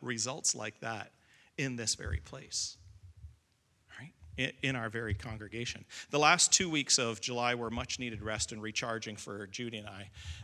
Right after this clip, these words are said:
uh, as we camped at Killbear Park in Parry Sound. I wanna thank John and, uh, Chris Godby and Jermaine just for making that possible by, uh, covering the preaching here so that we had the opportunity to be away. Uh, I had,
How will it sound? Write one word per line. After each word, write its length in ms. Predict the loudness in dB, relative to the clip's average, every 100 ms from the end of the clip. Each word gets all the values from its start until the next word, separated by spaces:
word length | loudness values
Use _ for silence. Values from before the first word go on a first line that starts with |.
| -4
uh, 140 | -2
as 100 | -2
we 100 | -4
camped 340 | -2 -2 0 -4
at 100 | -4
Killbear 380 | -4 -2 -4
Park 260 | -4 -4 -4
in 80 | -8
Parry 260 | -8 -2
Sound. 380 | 0 0 -2 -8 -12 -10 -8 -4
I 40 |
wanna 120 | -2 -2
thank 260 | -4 -6
John 500 | -4 -2 0 0 0 -6
and, 340 | -12 -12 -14 -14
uh, 180 | -12 -14
Chris 220 | -6 -2
Godby 500 | 0 0 -4 -6 -6
and 300 | -6 -6 -6 -6
Jermaine 420 | -6 -4 -4 -4
just 220 | -2 -2 -2
for 260 | -6 -8 -10 -18 -10
making 440 | -4 0 0 0 -2
that 200 | -4 -4
possible 640 | -2 0 0 0 -4 -6 -8
by, 340 | -8 -6 -8 -12 -16 -10
uh, 280 | -8 -8 -8
covering 480 | -6 -4 -6 -6 -8
the 240 | -10 -12 -14
preaching 500 | -8 -4 -2 -2 -4
here 380 | -6 -6 -4 -2
so 180 | -2 -4
that 140 | -6
we 120 | -6
had 260 | -6 -6 -6
the 140 | -8
opportunity 580 | -8 -8 -6 -4 -4 -4
to 140 | -6
be 160 | -4 -6
away. 340 | -4 -4 -6 -10 -12 -12 -12 -10
Uh, 240 | -4 -4 -4
I 60 |
had, 320 | -4 -4 -4